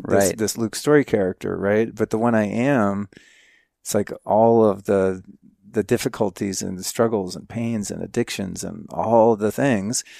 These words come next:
Speaker 1: um, are all part of the ingredients that made this gumbo that I find myself swimming in now, you know? So it's like every little part of that experience is rich when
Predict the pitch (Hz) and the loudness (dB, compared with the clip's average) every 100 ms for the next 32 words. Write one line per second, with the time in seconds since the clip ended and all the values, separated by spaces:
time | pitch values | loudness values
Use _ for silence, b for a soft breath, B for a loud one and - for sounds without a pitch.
0 | B B _ - 101 98 95 - - 113 | B B _ -4 -2 -2 -6 -12 -6 -2
1 | 104 - 104 110 110 110 107 - _ - | 0 4 4 6 4 2 -2 -8 _ -4
2 | 110 104 101 101 104 98 95 104 113 107 | 0 0 0 -4 -6 -6 -4 -4 -4 -4
3 | 95 92 - - _ _ _ _ _ _ | -4 -6 -10 -12 _ _ _ _ _ _
4 | _ _ 143 101 101 101 104 98 98 95 | _ _ -6 -2 -2 0 0 2 -2 -4
5 | 101 101 107 104 95 95 92 98 90 95 | -2 0 2 2 2 2 0 0 -2 -2
6 | - 101 95 95 95 - 98 - 143 143 | -4 -6 -6 -8 -6 -4 -6 -6 -6 -4
7 | 104 95 92 90 80 120 107 101 104 107 | -4 -6 -8 -10 -10 -10 -8 -6 -6 -6
8 | - 98 - 101 - 110 117 110 98 - | -4 -6 -4 -6 -4 -2 0 0 -2 0
9 | - 127 104 92 90 - - 101 98 - | 2 4 4 0 -4 -10 -8 -6 -6 -8
10 | - 98 95 107 113 - - 98 92 92 | -8 -8 -2 2 2 0 -8 -8 -6 -10